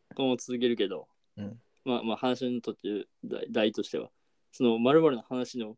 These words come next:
Speaker 1: ポス-、あの、ステッカーを作りたいっていう。
Speaker 2: はい。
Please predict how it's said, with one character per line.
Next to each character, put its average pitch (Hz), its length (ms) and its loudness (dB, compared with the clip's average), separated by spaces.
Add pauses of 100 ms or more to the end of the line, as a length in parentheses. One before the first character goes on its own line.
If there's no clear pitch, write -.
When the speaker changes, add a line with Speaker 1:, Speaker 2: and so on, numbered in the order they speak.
Speaker 1:
ポ 135 100 0
ス-、 - 120 -6 (120)
あ 117 80 -4
の、 110 160 -10 (400)
ス - 120 -16
テ 156 100 2
ッ - 100 -2
カ 214 100 0
ー 208 40 4
を - 40 4
作 - 180 -12
り 254 60 -4
た 117 100 -2
い - 20 -4
っ - 60 -6
て - 160 -20
い - 100 -16
う。 - 40 -20 (1800)
Speaker 2:
は - 100 -8
い。 - 120 -12